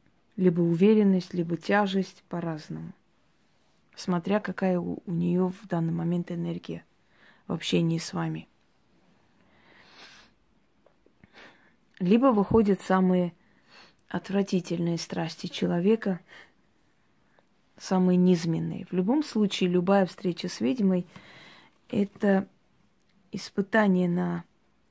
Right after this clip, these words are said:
честность. Какая ваша сторона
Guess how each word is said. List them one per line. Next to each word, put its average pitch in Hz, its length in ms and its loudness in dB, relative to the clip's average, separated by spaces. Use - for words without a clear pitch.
честность. - 680 -6
Какая 190 520 2
ваша 180 360 -2
сторона 190 760 -2